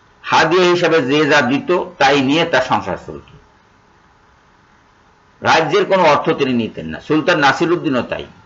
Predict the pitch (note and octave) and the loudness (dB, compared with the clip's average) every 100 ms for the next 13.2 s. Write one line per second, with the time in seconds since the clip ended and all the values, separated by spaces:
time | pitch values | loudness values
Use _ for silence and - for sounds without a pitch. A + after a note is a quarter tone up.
0 | _ _ _ _ _ _ _ _ _ - | _ _ _ _ _ _ _ _ _ 0
1 | F3 E3 - C3 G2+ F#2 - - _ _ | 2 2 0 -4 -4 -6 -10 -20 _ _
2 | _ _ _ _ _ _ _ _ _ _ | _ _ _ _ _ _ _ _ _ _
3 | _ _ _ _ D#3+ D#3+ - D#3 F3 G#3+ | _ _ _ _ 0 0 0 2 4 4
4 | - G3 F#3+ G#3 A3+ G#3 E3 F#3+ C#3+ D3+ | 4 2 2 2 2 2 2 2 0 0
5 | E3 - G3 F#3+ G3+ G#3 - - - - | -2 -2 0 2 4 2 -2 -14 -10 -2
6 | C3 C#3 E3 F3+ F3 E3 E3 F3+ F3+ F3 | 0 2 2 0 0 -2 0 0 0 0
7 | - B2+ D3 F3+ D#3+ D#3 D3+ E3 E3+ E3+ | -2 0 4 2 2 0 2 2 2 0
8 | - - - - D#2+ E2 C3+ E3 F3+ - | -4 -18 -20 -18 -10 -2 0 2 2 2
9 | D3 D#3 D3 C#3+ - F3 G#2 E2+ C#2+ - | 0 2 2 0 -2 -2 0 -2 -6 -18
10 | - _ _ _ _ _ _ _ - F3 | -20 _ _ _ _ _ _ _ 0 2
11 | G3 G3 F#3+ F3+ D#3+ D3+ - G3+ F#3 F3 | 4 4 2 0 -2 -6 -4 0 2 2
12 | E3 D#3 D3+ C#3 A#2+ - - D#3+ E3 D#3+ | 2 2 2 0 0 0 0 0 0 0
13 | D#3+ D#3+ | 0 0